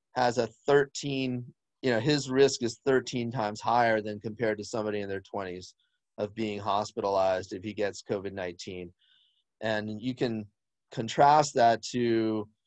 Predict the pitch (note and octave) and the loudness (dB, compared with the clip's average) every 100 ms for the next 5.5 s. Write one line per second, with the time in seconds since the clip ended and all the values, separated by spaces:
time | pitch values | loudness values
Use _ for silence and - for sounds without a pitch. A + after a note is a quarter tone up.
0 | _ _ _ _ _ A2 G#2+ G#2+ G#2 G#2 | _ _ _ _ _ 0 2 2 0 -2
1 | C3 B2+ A#2 G#2 B2 B2+ C#3 B2+ A2+ A#2+ | 2 6 4 6 8 10 10 8 4 2
2 | A#2 A2 G#2+ - - _ _ _ - - | 2 2 0 -2 -16 _ _ _ -12 -6
3 | D#3 - - G#2+ G2 G#2 _ _ _ _ | -6 -6 -8 -8 -8 -12 _ _ _ _
4 | _ _ _ _ _ _ _ _ - D#3 | _ _ _ _ _ _ _ _ 0 2
5 | D3+ C3+ C#3 C3+ - | 4 6 6 4 -4